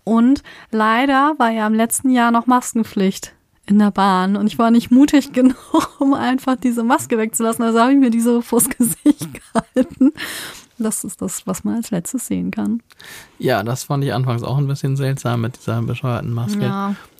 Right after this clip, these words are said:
Speaker 2: Aber jetzt so im Nachhinein denke ich auch, eigentlich ist es ganz witzig und noch so eine kleine, ähm, Erinnerung an das, wie es halt nun mal war.
Speaker 1: Das war Mitte Juli. Da war ja auch Breminale noch.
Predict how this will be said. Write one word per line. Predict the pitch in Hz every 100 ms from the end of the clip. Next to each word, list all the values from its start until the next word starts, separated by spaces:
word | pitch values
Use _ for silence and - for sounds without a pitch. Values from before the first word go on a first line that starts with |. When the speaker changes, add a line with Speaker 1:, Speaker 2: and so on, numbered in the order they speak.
| _
Speaker 2:
Aber | 127 117
jetzt | 117 123
so | -
im | 110
Nachhinein | 104 107 117 110
denke | 110 107
ich |
auch, | -
eigentlich | - 123
ist | 113
es |
ganz | 104 104
witzig | 120 - 113 110 -
und | 107 107
noch | 104 -
so | 107
eine | 101
kleine, | - 113 104 101 - - - _ -
ähm, | 127 104
Erinnerung | 104 - 113 107 104
an | - 104
das, | 101 -
wie | 107
es | 107 -
halt | 104 -
nun | 110
mal | 95 92 104
war. | 104 113 165 - _ _ _ _ _ _ -
Speaker 1:
Das | - - -
war | 190 190 196 220 277 330 - _ _ _ _ _ _ _ _
Mitte | 208 190 -
Juli. | 277 269 302 226 180 180 175 185 - _ _ _ _
Da | 196
war | 208
ja | 226
auch | 226
Breminale | 240 240 247 277 240 175 170
noch. | 165 175 -